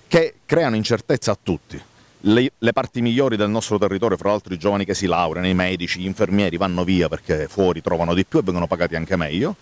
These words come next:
Cioè, se non investiamo in questo, che sono le basi, cioè sulle famiglie, sui servizi essenziali che sono la sanità, il trasporto, soprattutto ne parliamo in una regione come la nostra, la Sicilia, che è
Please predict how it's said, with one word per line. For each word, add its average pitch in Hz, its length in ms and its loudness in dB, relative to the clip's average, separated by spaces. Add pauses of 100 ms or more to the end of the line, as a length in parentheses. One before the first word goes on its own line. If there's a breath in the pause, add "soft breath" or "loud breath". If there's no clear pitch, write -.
(140 soft breath)
Cioè, 123 100 -6
se 139 80 0
non 139 140 0
investiamo 156 480 0
in 120 120 0
questo, 82 500 -2
che 104 80 -4
sono 135 240 0
le 104 100 2
basi, 90 560 -4
cioè 95 140 -2
sulle 135 240 2
famiglie, 82 520 -2 (400 soft breath)
sui 117 200 2
servizi 131 380 0
essenziali 110 640 0
che 101 80 0
sono 101 260 0
la 107 100 2
sanità, 101 520 -2
il 85 120 -6
trasporto, - 680 -2 (260 loud breath)
soprattutto 107 460 -2
ne 107 80 0
parliamo 101 280 0
in 95 60 0
una 98 80 2
regione 98 380 -2
come 95 100 -4
la 101 80 0
nostra, 107 300 -4
la 95 80 0
Sicilia, 98 380 0
che 90 220 0
è 73 60 -8